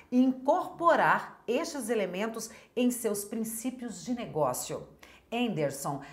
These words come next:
descreve que as organizações, sejam elas online ou não, estão conseguindo mais clientes ao fornecer produtos e serviços de forma gratuita.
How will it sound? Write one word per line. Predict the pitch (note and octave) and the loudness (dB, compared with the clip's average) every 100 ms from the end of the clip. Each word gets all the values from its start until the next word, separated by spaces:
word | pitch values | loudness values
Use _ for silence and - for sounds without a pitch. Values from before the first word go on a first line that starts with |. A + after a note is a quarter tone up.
| - | -10
descreve | D#3+ F3+ - G3+ F3+ D3+ | -8 -6 0 4 4 0
que | - D#3+ | -2 -2
as | D3+ - | -2 -2
organizações, | A3 A#3+ G3+ F#3+ D#3 C#3 - F#3+ E3 D3+ - - | 0 0 -2 -4 -4 -4 -4 -4 -4 -6 -10 -12
sejam | - G#3+ G#3+ G3 | -4 -2 0 -2
elas | C#3+ B2+ C3 C3+ - _ - | -2 -2 -4 -6 -8 _ 0
online | B3 D#4 G3+ D#3 D3 C#3+ B2+ - | 2 4 4 4 4 0 -4 -6
ou | - A#3 F3+ | -2 -2 -2
não, | F3+ G#3+ D#3+ - - - | 0 0 0 -6 -16 -14
estão | F#3+ - A#3 | -8 -4 -2
conseguindo | A3+ A3 A3 G3+ A3+ A3 | -2 -4 -4 -4 -2 -2
mais | G3 G#3 C4+ E4 - | 0 2 2 0 -4
clientes | D4+ B3+ F#3+ F#3 F#3+ G3+ | -6 -4 -4 -4 -6 -2
ao | F#3+ F#3 | 0 0
fornecer | F#3+ F3+ F3 A3 G#3 | -2 -4 -4 -4 -6
produtos | G#3 F#3 D3+ C#4 E4 - D#4+ - - - | -6 -6 -2 -2 -2 -6 -8 -10 -14 -10
e | F#3+ | -6
serviços | - D#3+ - G#3 A3+ A#3 - - - | -2 -4 -4 -6 -6 -6 -8 -14 -8
de | G3 | -6
forma | G#3 G3+ F#3+ F3 | -2 -2 -2 -4
gratuita. | D#3 F3+ F3 D#3 C#3+ - C3+ - | -2 -4 -4 -6 -6 -4 -6 -8